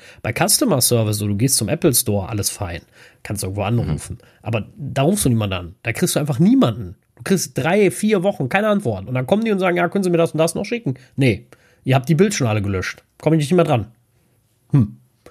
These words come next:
Speaker 1: Ne? So.
Speaker 2: <laughs> Ja.
Speaker 1: Und das, das, das kannst du eigentlich dir, äh, oder solltest du dir nicht erlauben, wenn du konkurrenzfähig sein willst. Und da weiß ich immer nicht, wo so ihr, ihr Sinn steht manchmal. Verstehe ich nicht.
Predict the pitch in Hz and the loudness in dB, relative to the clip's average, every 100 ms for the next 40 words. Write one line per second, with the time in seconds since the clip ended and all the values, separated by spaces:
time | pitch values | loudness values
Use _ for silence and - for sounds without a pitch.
0 | _ _ _ - 202 208 123 - - - | _ _ _ 0 0 0 -4 -2 -4 -6
1 | - - 113 98 123 139 - - 151 170 | -6 0 0 2 2 2 0 -2 -2 -2
2 | - 233 254 - 98 170 180 - 139 131 | -2 -2 0 -2 0 0 0 -6 -4 2
3 | 165 156 147 120 - - - 131 147 131 | 4 2 -2 -6 -8 -8 -8 -4 0 2
4 | 123 196 196 131 139 139 147 139 127 160 | 4 4 2 0 0 2 2 0 2 2
5 | 143 135 123 139 123 117 139 127 - 98 | 2 -2 -2 -2 -2 0 0 0 -2 -6
6 | 98 98 92 92 92 90 - - - - | -6 -8 -10 -8 -8 -10 -14 -18 -20 -8
7 | 120 113 120 170 156 151 143 123 135 135 | -4 0 4 4 4 4 2 -2 0 2
8 | 123 127 123 - - _ _ _ _ _ | 4 2 0 -8 -20 _ _ _ _ _
9 | _ _ _ _ _ _ _ - 104 101 | _ _ _ _ _ _ _ -14 -8 -4
10 | 104 120 120 113 101 110 110 - 110 107 | 0 2 4 2 2 2 0 0 0 0
11 | 98 117 101 98 104 107 - 90 87 90 | -2 -2 -2 0 -2 -2 -6 -8 -10 -10
12 | 90 - 87 - _ _ _ _ _ - | -12 -12 -14 -14 _ _ _ _ _ -16
13 | - 90 - 87 - | -12 -12 -12 -16 -18